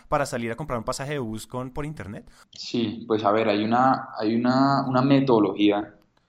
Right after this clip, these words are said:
Speaker 2: que seguramente, pues, la, no sé, en este programa la debieron haber hablado mucho, que se llama Lean Startup. Y realmente lo que consiste es en,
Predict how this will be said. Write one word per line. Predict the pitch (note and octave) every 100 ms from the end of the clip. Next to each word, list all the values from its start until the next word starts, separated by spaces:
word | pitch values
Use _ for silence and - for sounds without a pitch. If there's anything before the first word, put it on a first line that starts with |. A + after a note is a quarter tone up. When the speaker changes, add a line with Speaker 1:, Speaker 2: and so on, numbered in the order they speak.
| _ _
Speaker 2:
que | - A2 G#2
seguramente, | - G2+ G2 G#2 G#2+
pues, | A#2+ A2+ -
la, | G2
no | G2+ G2+
sé, | G#2
en | G#2+
este | G#2 G#2+
programa | A2 F#2 F2+
la |
debieron | G#2 G2+ F#2+
haber | A2+ G2+
hablado | G2+ G2
mucho, | A2 G#2+ A2
que | A2+
se | G#2+
llama | G2+
Lean | G#2+ B2 A#2+
Startup. | - B2 A2+ G2+ - _ - _ _ _ _ _ _
Y | C3+ C3
realmente | C3 C3 C3+ D3+ E3+
lo | F3
que | F3+
consiste | - B2 A#2+ A#2 A#2+ C3+ D3 D#3
es | D#3 - -
en, | D3+ D3+ D3 C#3+ C3+ -